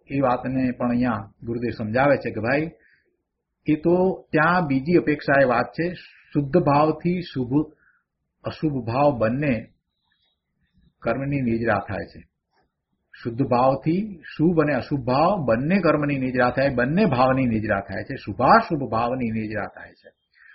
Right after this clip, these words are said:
અને શુભ ભાવથી અશુભ ભાવની નિજરા થાય છે. આ વાત પહેલા પણ આવી ગઈ છે.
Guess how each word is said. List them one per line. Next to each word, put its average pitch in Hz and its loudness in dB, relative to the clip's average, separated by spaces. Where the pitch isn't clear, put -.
અને 131 0
શુભ 123 -4
ભાવથી 156 4
અશુભ 185 2
ભાવની 147 8
નિજરા 104 -2
થાય 101 -10
છે. 135 -14
આ 135 -6
વાત 131 -4
પહેલા 120 -2
પણ 123 -4
આવી 104 -8
ગઈ 95 -8
છે. - -20